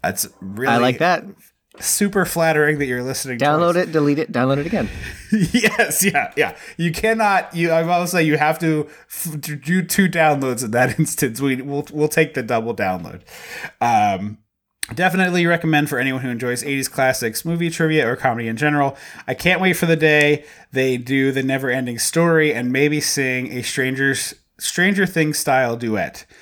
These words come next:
Speaker 1: Keep
Speaker 2: I
Speaker 1: up
Speaker 2: always
Speaker 1: the great
Speaker 2: sing
Speaker 1: work,
Speaker 2: that song.
Speaker 1: boys. <laughs>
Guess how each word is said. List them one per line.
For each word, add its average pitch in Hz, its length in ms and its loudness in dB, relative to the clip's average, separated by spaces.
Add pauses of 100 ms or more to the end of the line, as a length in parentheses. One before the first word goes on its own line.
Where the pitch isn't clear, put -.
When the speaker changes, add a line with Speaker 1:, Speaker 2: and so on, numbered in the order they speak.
(240)
Speaker 1:
Keep - 20 -4
Speaker 2:
I 139 160 2
Speaker 1:
up 117 160 0
Speaker 2:
always 123 240 2
Speaker 1:
the 117 60 2
great 110 100 -2
Speaker 2:
sing 117 140 0
Speaker 1:
work, 110 80 0
Speaker 2:
that - 120 -8
song. 110 160 -4
Speaker 1:
boys. - 360 -8 (460)
<laughs> - 20 -10